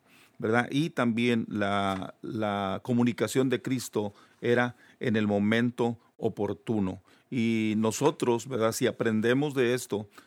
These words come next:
creo yo que como líderes nos va a beneficiar bastante,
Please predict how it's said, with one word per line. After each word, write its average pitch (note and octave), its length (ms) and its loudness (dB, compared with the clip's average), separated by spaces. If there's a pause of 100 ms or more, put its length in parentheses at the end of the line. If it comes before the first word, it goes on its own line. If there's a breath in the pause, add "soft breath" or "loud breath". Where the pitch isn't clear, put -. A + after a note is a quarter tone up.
(140 soft breath)
creo A#2+ 220 4
yo C3 160 2
que C3 140 0
como G#2 260 2
líderes B2 400 0
nos G#2 200 -2
va A2+ 240 0
a A2+ 140 -2
beneficiar A2 800 -4
bastante, B2+ 760 -6